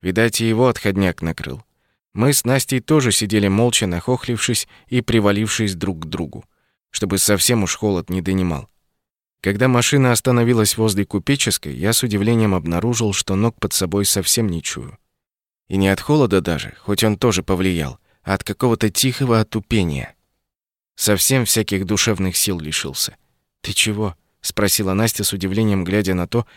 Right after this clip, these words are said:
как я поднимался с дощатого пола кузова, словно столетний старец. "Водки хочу, вот чего", — пробормотал я.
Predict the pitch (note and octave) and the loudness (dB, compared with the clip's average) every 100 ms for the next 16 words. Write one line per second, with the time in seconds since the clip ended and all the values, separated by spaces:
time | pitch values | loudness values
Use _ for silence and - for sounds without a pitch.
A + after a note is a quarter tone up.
0 | _ - G#2+ A#2 A#2 G#2+ F#2 G2+ G#2+ - | _ -8 -4 0 0 0 0 0 2 0
1 | G2+ F#2 F#2+ - G2+ F#2+ F#2 G#2+ G2 E2+ | -2 -2 0 0 0 -2 -2 0 0 -2
2 | A#2 A#2 A2 G2 - _ - G#2+ A2 G#2+ | -4 0 0 -2 -10 _ -4 0 2 2
3 | - G#2 G2 - G2 F#2+ - D#2+ A1 - | 2 0 0 -2 -4 -2 -2 -4 -6 -12
4 | - _ _ _ _ _ _ _ _ _ | -12 _ _ _ _ _ _ _ _ _
5 | _ _ _ - G#2+ - - - D2 - | _ _ _ -4 -4 -2 -6 -8 -6 -6
6 | C#2 B1+ F2 - - E2 - _ _ _ | -6 -8 -4 -4 -4 -8 -18 _ _ _
7 | _ _ _ - G2+ G2 G2 F#2+ F#2 E2+ | _ _ _ -6 -2 0 0 0 -2 -4
8 | D2+ | -6